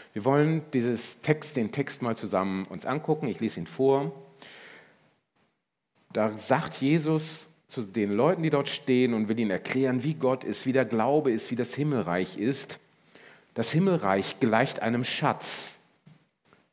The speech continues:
verborgen im Acker, den ein Mensch fand und verbarg. Und in seiner Freude geht er hin und verkauft alles, was er hat, und kauft den Acker.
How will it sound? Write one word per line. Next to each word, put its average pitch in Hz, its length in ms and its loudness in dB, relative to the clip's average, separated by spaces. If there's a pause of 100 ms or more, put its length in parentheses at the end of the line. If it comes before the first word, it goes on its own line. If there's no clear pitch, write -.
verborgen 120 800 -2
im 113 200 -4
Acker, 135 580 -4 (640)
den 120 120 4
ein 131 220 2
Mensch 180 340 4
fand 143 520 2
und 139 140 0
verbarg. 78 760 0 (920)
Und 147 100 -4
in 156 100 6
seiner 160 280 8
Freude 165 800 6 (220)
geht 139 160 2
er 139 100 10
hin 160 440 2
und 113 180 0
verkauft 151 640 2 (100)
alles, 120 640 2 (220)
was 101 160 -2
er 92 200 0
hat, - 340 -2 (840)
und - 120 -12
kauft 95 360 -4
den 101 120 -4
Acker. 65 300 -12